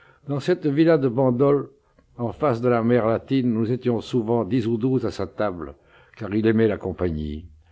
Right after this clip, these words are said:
Il préparait lui-même des bouillabaisse démesurées, une livre de rascasse par personne, sans compter la Baudroie, le Congre et le Saint-Pierre,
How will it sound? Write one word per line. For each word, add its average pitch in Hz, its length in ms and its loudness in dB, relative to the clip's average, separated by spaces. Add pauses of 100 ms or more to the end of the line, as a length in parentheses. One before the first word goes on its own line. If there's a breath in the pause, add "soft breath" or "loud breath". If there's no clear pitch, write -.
(400 soft breath)
Il 127 140 -6
préparait 170 480 4
lui-même 151 500 4
des 127 120 2
bouillabaisse 127 540 2
démesurées, 85 760 0 (420 soft breath)
une 143 200 2
livre 147 260 4
de 113 60 2
rascasse 127 600 2
par 113 200 -8
personne, 104 520 -2
sans 110 200 -4
compter 117 320 -2
la 110 100 0
Baudroie, 104 440 0
le 113 100 2
Congre 117 380 -2
et 107 40 -2
le 87 60 -2
Saint-Pierre, 80 720 -4